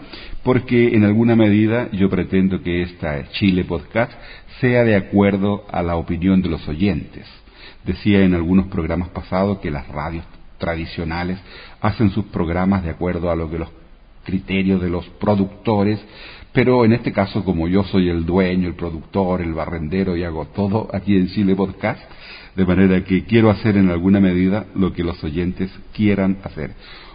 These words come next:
Ustedes más o menos ya conocen mi perfil, las colecciones que tengo de inglés, eh, colecciones de, de, de onda corta,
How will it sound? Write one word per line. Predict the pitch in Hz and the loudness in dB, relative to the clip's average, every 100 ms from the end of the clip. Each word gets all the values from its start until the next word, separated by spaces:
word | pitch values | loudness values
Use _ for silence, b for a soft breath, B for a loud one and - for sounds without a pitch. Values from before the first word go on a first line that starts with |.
| B | B
Ustedes | - 110 92 95 | -2 2 4 4
más | 92 95 92 | 4 4 4
o | 92 | 0
menos | 87 92 92 85 | 2 2 0 -2
ya | 87 | -6
conocen | 78 85 95 95 98 | -4 0 0 2 2
mi | 92 | 2
perfil, | 92 85 - 101 95 95 95 B B B - | 0 -6 -2 0 2 0 -4 B B B -12
las | 78 | -8
colecciones | - 90 78 - 95 90 | -2 -2 -2 0 0 0
que | - 95 | -2 -4
tengo | 101 104 95 92 95 | 2 2 4 2 0
de | 85 85 | -2 -4
inglés, | 85 80 87 98 98 95 - | -4 -4 0 2 2 0 -2
eh, | 101 85 85 80 | -4 -4 -4 -8
colecciones | - 82 78 95 87 85 | -8 -8 -6 -6 -4 -6
de, | 85 80 | -8 -8
de, | 80 80 | -8 -8
de | 85 | -6
onda | 82 78 | -6 -6
corta, | 95 98 90 98 | -2 -2 -2 -8